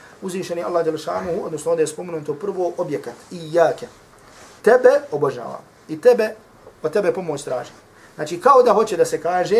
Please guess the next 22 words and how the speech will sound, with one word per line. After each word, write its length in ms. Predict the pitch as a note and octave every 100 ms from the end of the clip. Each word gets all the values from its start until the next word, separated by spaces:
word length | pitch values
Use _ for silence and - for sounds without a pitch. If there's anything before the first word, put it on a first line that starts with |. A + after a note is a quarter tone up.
| A#3+ -
ovo 140 | F3+ E3+
se 80 |
u 40 | F#3+
arapskom 220 | E3 F3
jeziku 180 | E3 F#3+
zove 80 | E3
hasr, 240 | C#3+ - B2 - - -
znači 220 | D3 D#3
da 60 |
je 40 | D#3
ograničeno 400 | E3+ G#3+ F#3+ F3
samo 240 | F#3 D3+
na 60 | C3
to. 160 | - - _ - -
Znači, 200 | D#3+ D3+
kao 160 | B3+ G#3+
da 80 | F3
se 140 | F3
kaže, 260 | G#3 F#3 E3
"Obožavamo 720 | D#3+ G#3+ G3+ G3 F#3 E3+ D#3
samo 280 | - G3 F3
tebe 280 | A#3 A#3